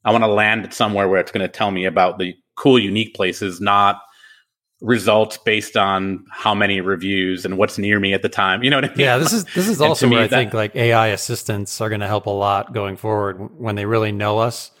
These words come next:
Speaker 2: and they can just say, you know, "Recommend a restaurant," and it's gonna get it right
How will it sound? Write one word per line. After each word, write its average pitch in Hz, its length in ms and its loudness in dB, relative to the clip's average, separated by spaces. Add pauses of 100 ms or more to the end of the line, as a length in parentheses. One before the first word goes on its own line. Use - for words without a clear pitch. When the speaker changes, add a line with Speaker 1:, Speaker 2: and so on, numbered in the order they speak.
(480)
Speaker 2:
and 113 100 -6
they 107 100 -4
can 101 140 -8
just 107 140 -8
say, 104 480 -4
you 117 100 -4
know, 98 140 -2
"Recommend 107 480 -2
a 95 40 -4
restaurant," 101 640 -4 (560)
and 117 140 -2
it's 107 100 -4
gonna 113 220 -2
get 107 160 0
it 92 60 -4
right 101 380 -2